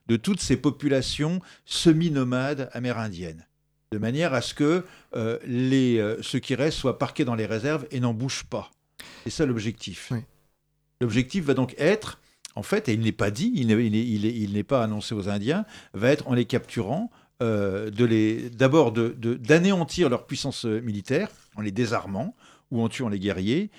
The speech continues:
Speaker 1: et puis, euh, en déportant le reste de la population dans des, dans, dans des pénitenciers.
Speaker 2: Mais alors, qu'est-ce qu'on veut faire justement de ces trente-huit, euh, voire de ces centaines de, de gens qui sont en, en, en, en route ? Et si,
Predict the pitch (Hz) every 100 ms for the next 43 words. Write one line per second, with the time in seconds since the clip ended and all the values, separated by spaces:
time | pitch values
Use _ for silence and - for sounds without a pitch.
0 | - - 110 - 147 196 180 113 120 123
1 | 131 135 131 160 127 143 123 117 127 -
2 | 117 104 - 160 123 117 110 110 107 113
3 | 101 101 - 127 120 120 - 98 90 _
4 | _ - 139 160 131 - 185 - 170 151
5 | 139 160 165 - 165 180 143 123 135 -
6 | 139 156 165 127 123 135 - - 127 -
7 | - 143 147 151 120 117 113 107 113 127
8 | 123 113 - 110 127 113 135 135 113 113
9 | 110 107 131 127 117 - 117 113 104 104
10 | 101 - 123 - - 123 110 104 123 104
11 | 131 202 - 117 - - - _ - 131
12 | 170 - -